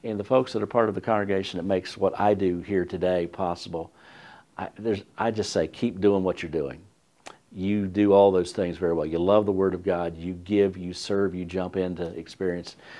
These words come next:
Uh, on Sunday when I was teaching this, there was a young lady in our church that I saw just before, uh, our early service, and, and she said, "I'm heading down to the preschool area." I said, "Well, that's good." She said, "Yeah, I'm gonna start next week in this ministry,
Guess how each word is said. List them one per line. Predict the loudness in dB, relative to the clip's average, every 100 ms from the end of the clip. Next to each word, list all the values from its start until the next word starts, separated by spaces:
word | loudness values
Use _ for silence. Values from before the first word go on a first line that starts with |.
| -20 -20 -6
Uh, | -6 -2
on | -2
Sunday | 2 4 4
when | 4
I | 2
was | -2 0
teaching | -2 0 0
this, | 0 0
there | 0
was | 0 2
a |
young | 2 4
lady | 4 2
in |
our | 0
church | 0 2 2 -2 -16 _ _ _ -20 _ _ -16
that | -6 -4
I | -2
saw | 4 4
just | 4 -2
before, | -6 -2 4 4 2 -8 -20 -16
uh, | -10 -8
our | -4 0
early | 4 4 4
service, | 2 4 4 2 -4 -6
and, | -8 -8 -16 -20 -20 -16
and | -10 -10 -10 -12 -10
she | -8
said, | 2
"I'm | 2
heading | 4 2
down | 2 2
to | 0
the | 0
preschool | 4 4 4 0 0
area." | -2 -4
I | -6
said, | -4
"Well, | -2
that's | -2 0
good." | 0 0
She | -4
said, | 0
"Yeah, | 4 4 2 -10 -16 -2
I'm | 2
gonna | 4 2
start | 4 4 6
next | 0 -2 2
week | 2 4 2
in | 0
this | -2 0
ministry, | 2 2 0 0 0